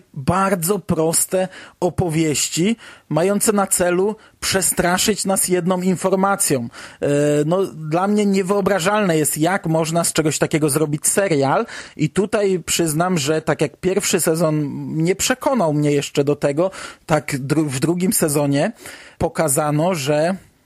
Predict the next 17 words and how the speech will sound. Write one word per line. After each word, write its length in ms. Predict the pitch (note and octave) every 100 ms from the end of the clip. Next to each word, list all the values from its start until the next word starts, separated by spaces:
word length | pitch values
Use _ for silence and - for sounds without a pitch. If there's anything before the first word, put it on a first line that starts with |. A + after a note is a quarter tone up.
| _
to 100 | C#3
się 160 | - D#3
da 160 | A#3+
zrobić. 580 | F3+ D3 A2+ - - - - - - - -
<laughs> 600 | B3+ B3+ G#3+ F#3 D#3+ -
Pierwszy 380 | F3+ B3 - A#3
sezon 420 | - F3 F#3+ F#3+
był, 460 | D3 E3 E3 D#3 D3+
e, 40 | D#3 D3 - _ -
pastą, 520 | F#3 - - F#3 F3
która 380 | - - D#3+ D#3
została 400 | D3+ - D#3+ D3
bardzo 680 | C3 E3+ F3+ F3+ E3 C#3+ E3+
mocno 400 | D#3+ E3 - D#3
obudowana 600 | D3 D3 C#3+ C3+ D3+ D3
dodatkową 540 | D3 D3 - D3 C#3+
fabułą. 520 | - C#3+ C#3 C#3 A#2